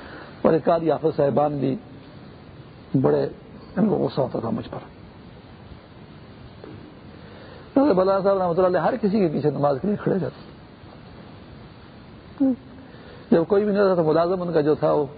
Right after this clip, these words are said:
اس کے پیچھے کہتے، میں معذور آدمی، میری اس کے پیچھے بھی نماز ہوتی کہ میری نماز بیت اللہ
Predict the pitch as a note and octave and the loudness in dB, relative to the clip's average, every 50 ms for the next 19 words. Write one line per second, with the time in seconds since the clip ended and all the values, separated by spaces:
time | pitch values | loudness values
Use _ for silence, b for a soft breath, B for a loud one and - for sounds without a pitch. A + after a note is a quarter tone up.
0 | - - - - - - - - - G3 - - D3+ C3+ C#3+ - A3+ - - F3+ | -18 -20 -20 -20 -20 -16 -6 0 0 2 2 2 0 0 -2 -4 -4 0 0 2
1 | D#3+ F#3 F3 D#3+ F3 E3+ E3+ D#3 D3 D3+ D#3+ D#3+ D#3 D#3 D#3 F3+ E3 D3+ D3+ D3+ | 2 2 2 2 2 2 2 2 2 2 2 2 2 0 0 -2 0 0 2 2
2 | D#3+ E3 D#3 - - - G3 D#3 - - C#3 C3+ B2+ A#2+ - - G3 F#3 D#3+ - | 0 -2 -4 -2 -2 -2 -2 -2 -4 -2 -2 0 0 0 -2 -2 -4 -6 -8 -8
3 | - - - - - - - - - - B B B B B B B B B B | -12 -18 -18 -20 -20 -20 -20 -18 -18 -18 B B B B B B B B B B
4 | B B B B B - - - - - - - - - - D#3+ E3+ E3+ F3 D#3 | B B B B B -20 -20 -20 -20 -20 -20 -8 -2 0 2 2 4 2 2 2
5 | D#3 D#3+ D#3+ D#3 D3 D3+ C#3+ - D#3 D#3 | 2 0 0 0 0 -2 -2 0 0 0